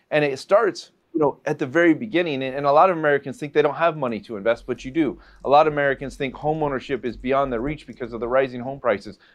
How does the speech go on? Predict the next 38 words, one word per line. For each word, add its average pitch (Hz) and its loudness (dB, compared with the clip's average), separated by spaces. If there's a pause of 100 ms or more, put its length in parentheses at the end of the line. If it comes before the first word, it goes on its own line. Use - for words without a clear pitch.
(160)
More 139 4
often 139 2
than 127 -2
not, 120 0
they 131 -2
have 127 -8
more 135 -6
than 120 -6
enough 117 -4
money 120 -2 (240)
to - -10
be 127 4
able 120 4
to 113 0
buy 117 4
a 110 4
home. 113 -2
One 135 0
of 160 4
our, 120 4 (240)
actually, 147 0
you 165 0
met 160 6
him 131 -4
earlier, 123 4
our, 107 4
our 107 2
director 147 0
of 120 0
ad-, 120 4 (100)
advertising, 110 0
right? 117 -2
Patrick 120 -4
Keller 120 -2
for 107 -4
our 101 -2
company, 165 -8
right? 139 2